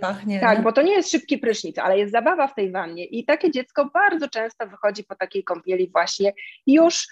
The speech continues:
Speaker 2: z czerwonymi plackami na skórze i już
Speaker 1: Mhm.
Speaker 2: mamy jakąś typową alergię kontaktową i wtedy później zdesperowana matka od razu w popłochu wyrzuca to, e, a ja po prostu radzę, żeby w ogóle takich rzeczy nie kupować. Dla dzieci wszystko, co, e, kupuję, moja córka ma siedem lat,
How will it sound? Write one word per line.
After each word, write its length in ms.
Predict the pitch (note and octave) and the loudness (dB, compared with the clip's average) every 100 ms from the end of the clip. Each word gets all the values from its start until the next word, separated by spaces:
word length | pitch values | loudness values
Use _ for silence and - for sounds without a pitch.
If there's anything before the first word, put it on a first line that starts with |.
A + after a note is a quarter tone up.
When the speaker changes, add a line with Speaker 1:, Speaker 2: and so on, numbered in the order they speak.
| - | -12
Speaker 2:
z 120 | - | -6
czerwonymi 580 | - F4 C4 A#3 G3 F#3 | 0 2 2 0 2 0
plackami 520 | F#3 E3+ - F3 E3+ | -2 -6 -6 -8 -4
na 120 | F#3+ A3 | -4 -4
skórze 500 | - C4+ B3 B3 A#3+ - - - | -4 -4 0 0 0 -6 -10 -2
i 140 | C#4+ | 0
już 140 | C4 G3+ | 2 0
Speaker 1:
Mhm. 100 | B3 | 0
Speaker 2:
mamy 140 | A#3 A3 | 0 0
jakąś 500 | G#3 G#3 G#3 G3+ - | 0 -2 -6 -6 -6
typową 420 | G3+ A3 G#3 G3 | -2 -2 -2 -2
alergię 380 | F#3+ G3 F#3 F#3 | 0 -2 -4 -8
kontaktową 600 | G3 G#3+ - D4 D4 C4 | -8 -8 -4 -2 -2 -4
i 60 | |
wtedy 300 | C4 D4 A#3+ | -2 0 0
później 440 | A3 A3 G#3 G#3+ G3+ | 0 -4 -4 -4 -4
zdesperowana 640 | A3+ - A3 G3+ G3+ G3 | -6 -4 -2 -2 -2 -4
matka 420 | F#3 F3+ - G3 G3 | -4 -6 -6 -6 -2
od 60 | |
razu 320 | G3+ G#3 G#3 G#3 | 0 0 -2 -8
w 80 | |
popłochu 480 | - G3 G3+ G3 G3+ | -10 -10 -8 -6 -8
wyrzuca 540 | F3+ G3+ G#3 G3 E3+ E3 | -6 -4 -2 -2 -4 -2
to, 220 | F#3 A#3 - - - - G#3 | 0 0 -4 -20 -20 -6 0
e, 260 | G3+ G3 - | 0 0 -4
a 100 | G3 | -4
ja 180 | A3 | -4
po 120 | A3+ G#3 | -6 -8
prostu 280 | G#3 G#3 F#3+ | -8 -8 -6
radzę, 280 | F#3+ F#3+ F#3+ | -4 -4 -6
żeby 260 | F#3+ F3+ F3+ F3 | -8 -8 -8 -2
w 40 | G#3+ | 0
ogóle 300 | G3+ G3+ G3 | 4 4 2
takich 340 | F3+ F#3+ F3+ | 0 -2 0
rzeczy 220 | F3+ F#3 | -2 -4
nie 120 | F3 | -10
kupować. 460 | - F3+ E3+ C3+ E3 | -10 -2 0 0 0
Dla 140 | F#3+ | 0
dzieci 480 | G3 B3+ B3+ C4+ C4+ - - _ | 0 0 -2 0 -2 -6 -20 _
wszystko, 460 | - D4 D#4 D#4 C#4 | 0 2 4 4 4
co, 400 | A#3+ A3+ G#3 - | 6 6 6 2
e, 280 | F#3+ F#3+ F#3+ | -2 -2 -6
kupuję, 400 | A3 A#3 A#3+ A3+ | -12 -8 -6 -4
moja 240 | A#3+ B3+ | -4 -6
córka 240 | B3+ - | -8 -8
ma 120 | G3+ F#3+ | -6 -6
siedem 280 | A3+ G3 | -4 -4
lat, 260 | F3 E3+ G3 | -2 -2 -2